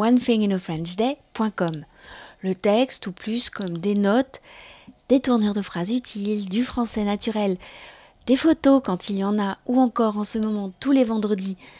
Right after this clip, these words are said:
un travail autour des verbes les plus utilisés en français, la conjugaison des verbes les plus utilisés en français,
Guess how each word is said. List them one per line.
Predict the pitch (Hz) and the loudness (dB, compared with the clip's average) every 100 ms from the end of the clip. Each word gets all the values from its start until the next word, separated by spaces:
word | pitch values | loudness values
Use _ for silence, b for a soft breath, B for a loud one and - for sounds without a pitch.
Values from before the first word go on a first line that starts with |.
| B B | B B
un | 226 254 | -2 -2
travail | - 220 202 202 202 | 0 0 2 0 0
autour | 202 - 220 214 190 B B - | -2 -4 -4 -4 -4 B B -6
des | 208 | 0
verbes | 208 220 190 | 2 2 0
les | 185 180 | -2 -4
plus | - 226 214 | -2 0 0
utilisés | 202 196 196 190 185 185 _ - | -2 -6 -4 -4 -4 -6 _ -2
en | 247 | -2
français, | 240 170 - 233 311 B B 190 | 0 -4 -2 -2 -4 B B -8
la | 165 160 _ | -6 -6 _
conjugaison | - 294 240 208 185 190 220 320 | 4 6 6 2 0 0 0 0
des | 247 185 | 0 -2
verbes | 180 185 165 | -2 -4 -4
les | 170 165 | -4 -6
plus | - 185 | -4 -4
utilisés | 180 - 180 165 156 - _ | -4 -6 -4 -4 -4 -8 _
en | 285 | 0
français, | 269 175 160 - 226 | 0 -4 -4 -4 -8